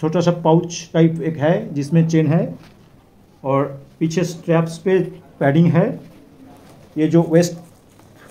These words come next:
का जो straps, इसमें भी अच्छा सा padding है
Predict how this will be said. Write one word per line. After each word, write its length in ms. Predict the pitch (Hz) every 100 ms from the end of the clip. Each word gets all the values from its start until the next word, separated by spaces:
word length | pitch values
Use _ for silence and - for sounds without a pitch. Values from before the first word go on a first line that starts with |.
| - - - - _ - _ - - - - -
का 100 | 156
जो 420 | 143 165 160 - - -
straps, 520 | - 165 185 - - - -
इसमें 240 | 143 170 160
भी 80 | 165
अच्छा 240 | 147 170
सा 100 | 165
padding 300 | 160 147 160
है 220 | 170 262